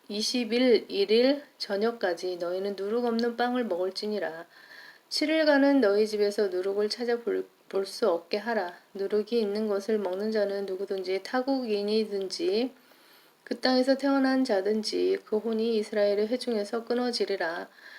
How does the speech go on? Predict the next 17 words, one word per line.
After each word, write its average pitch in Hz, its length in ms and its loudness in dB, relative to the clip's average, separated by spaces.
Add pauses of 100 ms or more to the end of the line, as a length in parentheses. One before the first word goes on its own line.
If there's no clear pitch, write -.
(320)
너희는 254 400 8
누룩이 254 420 0
있는 254 260 2
것은 233 340 4
아무것도 220 500 0
먹지 214 340 -2
말고 190 560 0
너희의 196 460 2
모든 208 440 0
처소에서 233 920 2 (440)
누룩 240 340 4
없는 214 460 2
빵만을 262 480 2
먹을지니라 196 1000 -4 (880)
하라, 214 340 -4
먹을지니라 208 760 0
하라 196 300 0